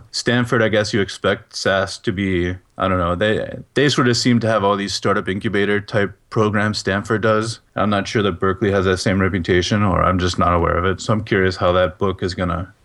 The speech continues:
fit into an academic sense. And then the iTunes U, I'll give you a link. But Paul Haggerty, or I think that's his name, does the C S one ninety-three P I O S stuff. They just published the most recent semester, so last semester's updated for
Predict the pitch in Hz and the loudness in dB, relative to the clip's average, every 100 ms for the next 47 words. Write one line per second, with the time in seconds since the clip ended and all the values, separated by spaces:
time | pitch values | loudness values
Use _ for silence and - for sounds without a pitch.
0 | _ - - 143 120 117 113 104 98 101 | _ -16 0 2 4 4 2 2 2 0
1 | 95 95 90 - 92 90 - - _ - | -2 -2 -4 -2 -4 -4 -8 -12 _ -4
2 | 95 101 98 98 98 104 - 104 95 95 | 0 2 2 4 4 2 0 0 2 2
3 | 90 87 92 92 90 92 90 - _ 95 | 2 2 -2 0 0 -2 -4 -12 _ 0
4 | 90 - _ 113 101 95 101 95 95 98 | 0 -2 _ 2 4 4 2 2 0 0
5 | 95 95 90 90 95 - _ _ - - | 0 0 0 0 -4 -14 _ _ -8 -2
6 | 107 98 95 90 92 90 90 - _ _ | 0 0 -2 -2 0 0 -2 -6 _ _
7 | 95 95 95 95 92 90 - 113 107 113 | 2 2 2 4 4 2 2 4 2 0
8 | 107 107 107 90 107 101 - 107 107 110 | 0 2 0 0 -2 -2 0 0 0 -2
9 | 113 113 _ - 98 104 101 95 101 - | -6 -8 _ -6 0 2 4 4 2 0
10 | 101 107 110 - - - - 107 104 113 | 2 0 -2 -14 -20 -20 -4 -2 0 -2
11 | 113 - 107 107 101 - - 101 107 110 | 0 2 2 2 0 -6 -4 0 2 0
12 | 110 110 113 107 - 98 104 - 110 113 | 0 0 2 2 2 2 0 0 2 2
13 | 113 117 104 95 95 98 - 101 101 - | 2 0 2 4 4 0 -2 -2 -2 0
14 | 104 104 110 95 95 101 95 98 98 98 | 0 0 0 -2 0 0 2 0 -2 0
15 | 98 95 92 92 | 4 4 4 2